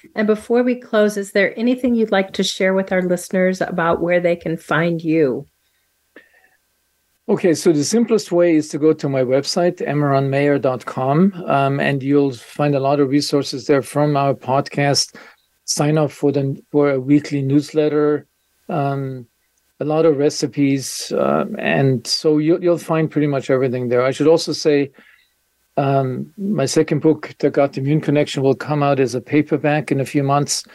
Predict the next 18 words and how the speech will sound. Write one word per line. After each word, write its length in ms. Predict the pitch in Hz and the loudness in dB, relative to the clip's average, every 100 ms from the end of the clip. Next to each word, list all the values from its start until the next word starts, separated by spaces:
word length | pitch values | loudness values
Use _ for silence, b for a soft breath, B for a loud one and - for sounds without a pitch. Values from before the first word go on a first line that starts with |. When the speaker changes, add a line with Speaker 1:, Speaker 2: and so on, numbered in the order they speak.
| B B _ _ - | B B _ _ -4
Speaker 2:
under 260 | 147 139 | 0 2
the 120 | 135 143 | 2 2
new 160 | 143 | 0
title, 440 | 143 147 143 143 135 | 0 0 2 2 0
The 140 | 135 | -2
Mind 480 | 135 131 143 147 - | -2 0 0 0 0
Gut 320 | 147 143 - | 2 2 0
Immune 300 | 147 143 160 | -2 0 0
Connection. 640 | 156 165 160 160 175 175 170 b b b b _ _ - 175 | 0 0 0 0 0 0 -2 b b b b _ _ -20 -16
We've, 180 | - 196 | -4 -4
for-, 220 | - 151 - | 0 -2 0
we've 160 | 165 131 | -4 -4
forgotten 460 | 139 147 147 143 | 0 0 0 0
the 60 | 135 | 0
mind 480 | 131 139 151 - - | 0 2 0 -2 -8
on 140 | 214 139 | -4 0
the 80 | 135 | 0
title, 500 | 127 135 147 151 | -2 0 2 0